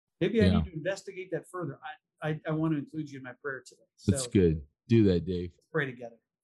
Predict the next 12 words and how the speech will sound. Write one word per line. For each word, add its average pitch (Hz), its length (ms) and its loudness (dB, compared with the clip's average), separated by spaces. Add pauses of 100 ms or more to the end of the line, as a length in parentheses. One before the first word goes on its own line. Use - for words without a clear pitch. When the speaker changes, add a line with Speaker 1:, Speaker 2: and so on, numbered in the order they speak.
(320)
Speaker 2:
Mm-hmm. 90 380 2 (240)
Speaker 1:
Lord 202 160 4
Jesus, 175 440 -4
we 208 120 -2
just 170 240 -2
come 160 540 -4 (400)
tonight 151 500 -6 (200)
to 147 440 -4
the 147 100 -8
one 151 560 -4
who 143 300 -10 (140)
doesn't 147 380 -2